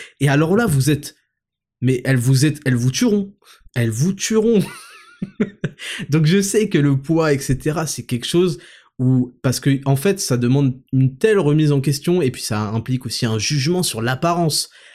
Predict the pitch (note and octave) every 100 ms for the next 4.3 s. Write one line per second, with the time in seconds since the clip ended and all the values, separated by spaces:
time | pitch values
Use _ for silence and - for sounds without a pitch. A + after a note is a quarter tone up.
0 | _ - C3 - C#3+ C3+ - G#2+ - -
1 | G3 G3+ - D#3+ - F3 D#3+ C#3 A#2 A2
2 | A2+ - F#3 G3+ D3 A#2 F2+ - - C3
3 | C3 - - D3 - - - E3 - D3+
4 | C#3+ A2+